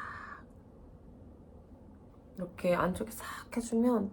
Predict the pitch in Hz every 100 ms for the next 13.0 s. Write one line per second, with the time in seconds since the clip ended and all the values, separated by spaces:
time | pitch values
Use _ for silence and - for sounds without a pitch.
0 | - 403 587 719 740 719 679 - - -
1 | - - - - - - - - - -
2 | - - - - - - - - - 190
3 | 190 220 247 202 - 269 262 - 196 160
4 | - 196 170 - 226 226 - - 196 -
5 | - - - - - - 302 285 269 254
6 | 247 233 226 - - - - - 220 208
7 | - - - - - - - - - -
8 | - - - - - - - - - -
9 | - 226 311 359 302 220 196 208 202 285
10 | - 427 427 320 233 180 175 185 160 139
11 | - - - - 381 403 311 240 233 -
12 | - - 226 226 - - - - 233 -